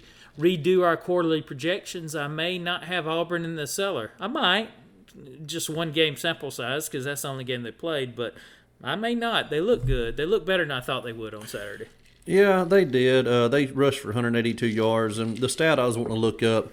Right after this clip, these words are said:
Speaker 2: and it, and it, I did have this as one of my bullet points, is about Nix being a liability. Auburn goes down twenty-one to ten with thirteen oh six. So, uh,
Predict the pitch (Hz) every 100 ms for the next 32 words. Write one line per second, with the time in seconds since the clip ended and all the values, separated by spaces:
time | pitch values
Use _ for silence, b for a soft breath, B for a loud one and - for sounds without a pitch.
0 | B B B B - 131 123 113 135 127
1 | 120 123 123 120 113 117 117 113 113 107
2 | 107 110 104 104 117 110 - 107 107 101
3 | - 117 117 110 104 - 117 113 101 113
4 | 117 117 117 117 107 104 107 104 107 110
5 | 101 101 B B B B B 120 160 180
6 | 175 156 151 131 123 117 113 113 117 -
7 | - - _ _ _ _ - - - 139
8 | 139 131 131 120 123 - 131 117 107 104
9 | 98 - 110 117 107 - 135 135 135 135
10 | 127 120 120 117 - 120 113 - - -
11 | 123 117 110 101 73 - -